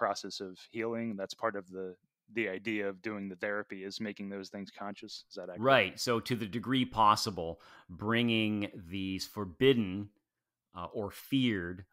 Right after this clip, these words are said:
Speaker 2: unconscious desires, wishes, fantasies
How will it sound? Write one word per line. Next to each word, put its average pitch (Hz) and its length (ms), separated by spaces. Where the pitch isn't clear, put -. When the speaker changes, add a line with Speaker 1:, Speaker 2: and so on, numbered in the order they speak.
Speaker 2:
unconscious 101 1040
desires, 85 800
wishes, 87 520
fantasies 82 760